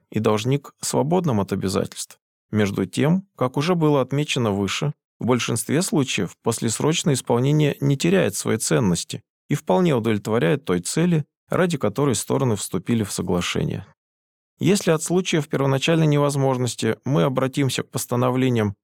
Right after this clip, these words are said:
германского гражданского уложения о невозможности последующей, то здесь уже вопрос о влиянии невозможности поставлен в связь с вопросом о виновности должника.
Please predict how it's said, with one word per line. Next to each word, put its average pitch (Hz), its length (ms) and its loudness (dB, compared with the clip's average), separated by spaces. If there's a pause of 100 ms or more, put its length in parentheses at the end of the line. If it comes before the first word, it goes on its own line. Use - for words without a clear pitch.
(180)
германского 135 580 0
гражданского 120 600 -2
уложения 117 460 0
о 120 140 -2
невозможности 123 580 0
последующей, 120 880 -2 (380)
то 139 120 2
здесь 170 280 2
уже 190 220 2
вопрос 147 420 0
о 147 40 2
влиянии 131 360 2
невозможности 120 720 0
поставлен 135 560 -2
в - 80 -6
связь 120 420 -2 (240)
с - 100 -8
вопросом 117 520 0
о 113 60 0
виновности 110 500 0
должника. 95 640 -2